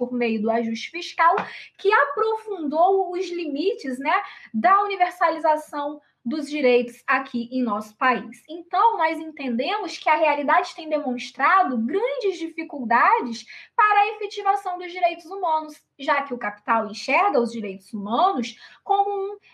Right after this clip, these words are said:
entrave para o seu processo de acumulação. Então, portanto, a Constituição, ela garante direitos, mas a realidade nega.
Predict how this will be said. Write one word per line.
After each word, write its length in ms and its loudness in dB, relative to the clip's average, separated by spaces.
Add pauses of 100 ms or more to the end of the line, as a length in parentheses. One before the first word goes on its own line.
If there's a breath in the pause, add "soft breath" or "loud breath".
entrave 800 2
para 220 2
o 60 0
seu 200 2
processo 500 -2
de 80 -2
acumulação. 680 -4
Então, 260 -4
portanto, 640 0
a 60 4
Constituição, 920 -4
ela 260 2
garante 460 0
direitos, 580 2 (340 soft breath)
mas 460 2
a 100 4
realidade 640 2
nega. 400 -6